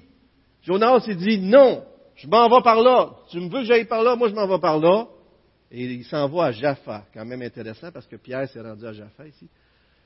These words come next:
Et puis, Dieu l'a forcé, le grand, le, le grand poisson dans le ventre, et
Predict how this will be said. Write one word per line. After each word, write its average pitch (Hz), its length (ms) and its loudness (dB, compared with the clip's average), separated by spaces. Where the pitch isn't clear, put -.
Et 196 120 -4
puis, 208 360 -8
Dieu 180 300 -2
l'a 226 220 4
forcé, 254 880 -2
le 120 80 -14
grand, 160 280 -2
le, 123 300 -6
le 120 80 -10
grand 151 220 -2
poisson 165 420 -8
dans 151 140 -4
le 143 60 -6
ventre, 151 360 -10
et 117 40 -14